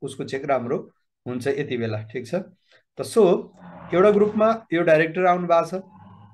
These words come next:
डाइरेक्टर गोल्ड पनि हुनसक्छ, यो सिल्भरै पनि हुनसक्छ, जे पनि हुनसक्छ, तर तपाईँको लागि चाहिँ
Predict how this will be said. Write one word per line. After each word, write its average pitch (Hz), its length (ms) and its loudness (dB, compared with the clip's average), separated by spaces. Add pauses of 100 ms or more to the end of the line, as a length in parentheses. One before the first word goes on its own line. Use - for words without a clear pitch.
(240)
डाइरेक्टर 151 400 -2
गोल्ड 151 240 -2
पनि 170 120 -4
हुनसक्छ, 160 360 -6
यो 190 360 0
सिल्भरै 156 500 -2
पनि 170 140 -8
हुनसक्छ, 156 360 -6
जे 160 180 2
पनि 135 180 -2
हुनसक्छ, 113 420 -8 (400)
तर 139 140 -2
तपाईँको 175 360 2
लागि 151 160 4
चाहिँ 185 180 -2